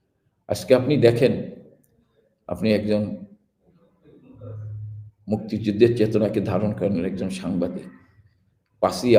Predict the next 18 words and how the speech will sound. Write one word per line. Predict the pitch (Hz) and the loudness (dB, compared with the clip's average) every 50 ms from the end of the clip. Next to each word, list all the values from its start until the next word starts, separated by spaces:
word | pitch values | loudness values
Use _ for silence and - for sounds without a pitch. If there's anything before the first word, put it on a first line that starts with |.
| 98 | 6
আগস্ট | 95 92 113 117 117 117 - - - - - - - - - _ _ _ _ _ _ _ _ _ _ _ _ _ _ _ _ _ _ _ - - - _ _ _ _ _ _ _ _ _ _ _ _ _ _ _ - | 6 6 4 4 4 2 -2 -10 -12 -14 -18 -20 -20 -20 -20 _ _ _ _ _ _ _ _ _ _ _ _ _ _ _ _ _ _ _ -20 -20 -20 _ _ _ _ _ _ _ _ _ _ _ _ _ _ _ -14
ষড়যন্ত্রকারীরা | - - 98 110 107 107 107 107 - 110 95 - 104 104 104 98 104 98 87 | -6 -2 0 0 2 0 0 0 -2 -4 -4 -2 -2 -2 0 0 0 0 0
যেভাবে | 101 101 98 101 101 90 - - - - - - - - - - _ _ _ _ _ _ _ - - | -2 0 2 2 2 2 0 -4 -8 -10 -14 -18 -20 -20 -20 -20 _ _ _ _ _ _ _ -8 -6
বঙ্গবন্ধু | 90 90 92 92 85 92 104 98 95 104 - - | -4 -4 -2 -2 -2 -2 -2 -2 -2 -4 -4 -2
তনয়কে | 92 98 98 92 95 92 98 98 | -2 -2 -2 -2 -4 -4 -6 -6
হত্যা | 101 95 - - 98 95 | -8 -8 -10 -10 -8 -6
করার | - 98 101 98 98 - | -4 -4 -4 -4 -4 -4
পরিকল্পনা | 92 92 92 92 - 87 92 - 92 92 90 90 | -4 -4 -4 -4 -6 -6 -6 -4 -6 -6 -6 -6
করেছিল, | - 82 82 - - - - - - - - _ _ _ _ _ _ _ _ _ _ _ _ _ _ - - - _ _ - - | -8 -8 -10 -10 -12 -14 -14 -14 -16 -20 -20 _ _ _ _ _ _ _ _ _ _ _ _ _ _ -20 -20 -20 _ _ -18 -18
আজকে | - - - 107 104 95 92 - - - - - - - _ _ - 87 | -14 -6 -2 0 2 2 0 -2 -6 -10 -12 -18 -20 -20 _ _ -4 -2
বঙ্গবন্ধু | 90 95 90 92 92 98 101 - 101 98 92 98 | -2 0 0 0 0 0 0 0 -2 -2 -2 -2
তনয় | - 92 92 90 98 92 87 90 | -2 0 0 0 0 0 0 0
না | 82 - - | -2 -2 -4
থাকলে | - 87 - 90 82 76 - - - - _ _ _ _ | -8 -8 -6 -6 -6 -8 -8 -10 -18 -20 _ _ _ _
কি | - 117 117 | -2 0 0
হতো | 117 113 - - - 87 | 0 0 -2 -4 -4 -4
বাংলাদেশের | 90 - - - 85 - - - - - - 65 64 | -4 -4 -6 -8 -10 -10 -12 -16 -14 -12 -12 -12 -12
অবস্থা? | - - - - _ - | -14 -16 -20 -20 _ -20